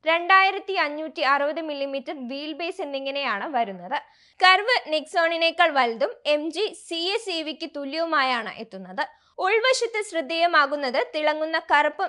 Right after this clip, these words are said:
സിൽവറും സമാസമം ചേർന്ന് നിൽക്കുന്ന ഡാഷ്ബോർഡാണ്. പുതിയ ഫോർ സ്പോക്ക് സ്റ്റിയറിംഗ്, മറ്റു ടാറ്റകളിലെ പോലെ ഇലൂമിനേറ്റഡ്, മുന്നിൽ വെന്റിലേറ്റഡ് സീറ്റുകൾ, ഡ്രൈവർ സീറ്റ് ഇലക്ട്രിക്കലായും കോ ഡ്രൈവർ സീറ്റ് മെക്കാനിക്കലായും ക്രമീകരിക്കാം.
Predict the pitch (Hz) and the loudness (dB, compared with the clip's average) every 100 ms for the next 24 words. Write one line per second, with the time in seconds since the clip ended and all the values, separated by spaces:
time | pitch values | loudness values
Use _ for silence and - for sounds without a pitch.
0 | 302 - 320 320 339 381 381 294 311 349 | -6 -8 -2 0 0 0 -2 0 2 2
1 | 381 330 320 330 285 262 294 269 233 247 | 0 -6 -6 -2 -2 -2 -6 -6 -6 -4
2 | 311 254 269 277 339 240 214 190 190 294 | -4 4 6 6 2 -2 -2 -2 -4 -6
3 | - _ - 381 392 508 494 330 339 339 | -6 _ -6 0 2 0 4 6 6 2
4 | - 392 370 - 330 285 277 453 381 277 | -2 -2 -2 -8 2 4 4 0 -2 -2
5 | 311 302 285 302 330 320 320 330 285 240 | 0 4 4 4 0 0 2 0 2 2
6 | 233 247 269 277 302 294 233 196 262 - | 0 -4 -6 -4 -4 -4 -4 -4 -6 -6
7 | _ _ - 349 381 403 330 311 320 320 | _ _ -10 -6 -2 0 0 0 2 2
8 | 320 330 285 - 247 254 277 202 453 240 | 2 -4 -6 -10 -10 -10 -6 -4 -4 -2
9 | 269 302 320 349 359 - 339 - - 285 | 6 8 6 2 -6 -6 -6 -6 -4 0
10 | 285 294 320 370 320 240 240 - _ _ | -2 -4 -6 4 6 6 0 -6 _ _
11 | _ 359 381 403 403 349 339 339 330 285 | _ 4 4 6 6 8 4 0 -6 -6
12 | 277 285 311 311 330 320 254 254 269 233 | -4 2 2 0 0 2 2 0 -4 -6
13 | 233 254 247 202 202 | -4 -4 -4 -4 -6